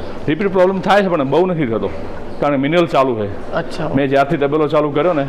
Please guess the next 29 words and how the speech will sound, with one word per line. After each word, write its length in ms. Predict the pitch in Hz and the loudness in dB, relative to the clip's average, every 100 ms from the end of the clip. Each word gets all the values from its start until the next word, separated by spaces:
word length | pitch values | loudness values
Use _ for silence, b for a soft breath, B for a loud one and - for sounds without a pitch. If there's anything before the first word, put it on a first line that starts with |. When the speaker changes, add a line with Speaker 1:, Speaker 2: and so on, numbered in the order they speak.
| 110 | -4
Speaker 1:
ત્યારથી 280 | 139 131 147 | -2 0 0
મિનરલ 280 | 123 127 127 | 0 0 0
ચાલુ 280 | 113 104 98 | 0 0 -2
છે. 300 | 95 - - - - | -6 -8 -10 -8 -4
Speaker 2:
બરાબર. 520 | 160 147 139 143 151 | -2 -2 -2 -4 -4
Speaker 1:
હા, 200 | 101 95 | -4 -2
મિનરલ 280 | 95 127 139 | 0 0 0
આપણે 200 | 123 131 | 0 0
બંધ 200 | 123 127 | -2 -2
છે 200 | - 117 | -2 -4
જ 100 | 104 | -2
નહીં. 140 | 98 87 - - | -4 -6 -8 -6
Speaker 2:
હમ, 40 | 170 | -4
હમ. 360 | 160 151 147 | -2 -4 -4
Speaker 1:
કારણ 180 | 139 127 | -4 -2
કે 280 | 123 127 123 | 0 0 0
જે 140 | 123 | 0
લોકો 180 | 156 156 | -2 0
મિનરલ 260 | 147 151 170 | 0 0 0
નથી 200 | 165 185 | 0 2
વાપરતા 420 | 165 170 180 165 | 4 2 2 0
ને 80 | 120 | 0
એ 160 | 120 | 0
લોકોને 500 | 143 143 147 139 135 131 - | 0 0 0 0 0 -2 -6
તકલીફ 240 | 131 139 | -4 -2
બહુ 160 | 117 113 | 0 -2
થાય 240 | - 95 | 0 -4
છે 140 | 92 101 | -2 -4
રિપીટની. 400 | 107 107 95 | -2 -2 -2